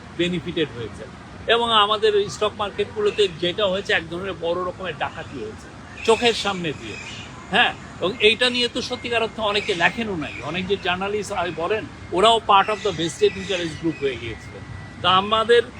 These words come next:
আজকের মিটিংয়ের, আহ, মেসেজটা হচ্ছে যে, আহ, এই, এই পুরো স্টক মার্কেটে খুব দ্রুত মিনিংফুল রিফর্ম করা, যাতে সবাই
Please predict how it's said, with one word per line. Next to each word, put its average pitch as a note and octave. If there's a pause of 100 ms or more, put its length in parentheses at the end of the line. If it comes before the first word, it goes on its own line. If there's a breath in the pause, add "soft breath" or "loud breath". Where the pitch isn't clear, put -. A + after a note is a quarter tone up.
(320)
আজকের E3+
মিটিংয়ের, A3+
আহ, -
মেসেজটা A3+
হচ্ছে A#3+ (360)
যে, F3
আহ, F#3+ (100)
এই, F#3 (120)
এই E3+
পুরো G3
স্টক G#3
মার্কেটে G#3 (300)
খুব G#3 (680)
দ্রুত G3 (360)
মিনিংফুল F#3+
রিফর্ম G#3+
করা, A3 (320)
যাতে F3
সবাই A3